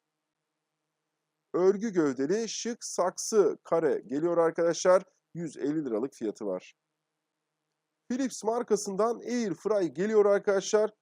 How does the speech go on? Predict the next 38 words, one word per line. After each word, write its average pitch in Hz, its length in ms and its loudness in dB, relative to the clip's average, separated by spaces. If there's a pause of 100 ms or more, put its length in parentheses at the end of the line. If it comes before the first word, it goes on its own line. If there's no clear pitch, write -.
(180)
bir 226 200 -2
nokta 143 520 0
dört 202 280 2
kilogram, 190 520 2 (200)
yedi 196 240 -4
nokta 175 460 0
üç 185 320 -10
litre 143 440 0
kapasiteli, 139 800 -2 (240)
beş 202 260 0
ön 170 200 -2
ayarlı 117 440 0
dijital 135 380 -4
ekranı 131 360 -4
mevcut, 160 460 0 (240)
iki 196 260 -8
yıl 190 160 0
garantili, 196 680 2 (260)
dört 226 320 0
bin 127 180 -4
dokuz 147 360 0
yüz 139 180 -8
yetmiş - 380 -10
beş 170 240 -2
lira 113 100 -6
fiyatı. 98 460 -12 (2000)
Polo 254 240 0
Smart'tan 233 640 0
gaming 226 460 -4
masaüstü 208 600 -4
hoparlör 196 560 0
gelecek 185 420 -4
arkadaşlar, 170 460 0
üç - 200 -10
yüz 123 80 -16
seksen 151 400 -6
lira 180 140 -4
fiyatı. 180 480 -6